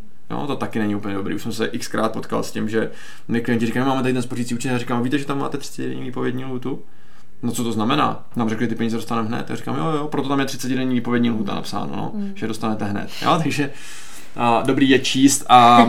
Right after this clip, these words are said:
Speaker 2: <laughs>
Speaker 1: černý na bílém
Speaker 2: Jo,
Speaker 1: je
Speaker 2: jo.
Speaker 1: to, co platí. Jo, takže,
Speaker 2: Hmm.
Speaker 1: a, to je dobrý jakoby vnímat. Takže druhý bod jsou všechny tyhle ty podmínky. A, oni to na tom internetu vždycky mají, takže se na to stačí, když tak podívat.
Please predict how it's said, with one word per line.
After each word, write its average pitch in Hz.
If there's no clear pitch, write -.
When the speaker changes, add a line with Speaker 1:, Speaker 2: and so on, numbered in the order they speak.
Speaker 2:
<laughs> -
Speaker 1:
černý 127
na 123
bílém 123
Speaker 2:
Jo, 123
Speaker 1:
je 117
Speaker 2:
jo. 117
Speaker 1:
to, 113
co 113
platí. 113
Jo, 117
takže, 113
Speaker 2:
Hmm. 110
Speaker 1:
a, 107
to 127
je 117
dobrý 117
jakoby 113
vnímat. 107
Takže 117
druhý 139
bod 139
jsou 135
všechny 131
tyhle 127
ty 123
podmínky. 127
A, 110
oni 139
to 143
na 131
tom 127
internetu 127
vždycky 120
mají, 117
takže 110
se 113
na 107
to 107
stačí, 107
když 104
tak 110
podívat. 107